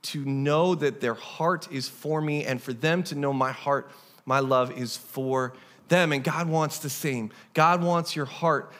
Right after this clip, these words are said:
not your performance. When we're talking about being in relationship with him, we're not talking about a bunch of boxes to check so that we can do the right religious thing or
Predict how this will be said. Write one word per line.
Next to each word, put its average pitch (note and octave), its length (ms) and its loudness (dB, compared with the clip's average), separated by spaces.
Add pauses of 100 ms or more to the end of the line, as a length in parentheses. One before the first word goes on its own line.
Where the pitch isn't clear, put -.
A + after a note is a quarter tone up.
(120)
not D3+ 280 4
your - 80 -4
performance. D3 760 -4 (200)
When D#3 140 2
we're D#3 80 2
talking F3+ 380 2
about D#3 200 2
being F3+ 140 2
in D#3+ 80 0
relationship D3+ 760 0
with C#3 100 -2
him, E3+ 260 0
we're D#3 80 2
not C#3 200 2
talking F#3 380 0
about C#3+ 180 4
a C3+ 40 0
bunch D3+ 280 0
of B2 120 -8
boxes E3+ 520 0
to - 140 -14
check - 500 0 (500)
so F3+ 120 2
that E3 80 4
we E3+ 140 4
can D#3+ 140 0
do F#3+ 180 2
the F3 100 2
right E3+ 220 4
religious D#3+ 560 0
thing F3+ 340 2
or C#3+ 160 0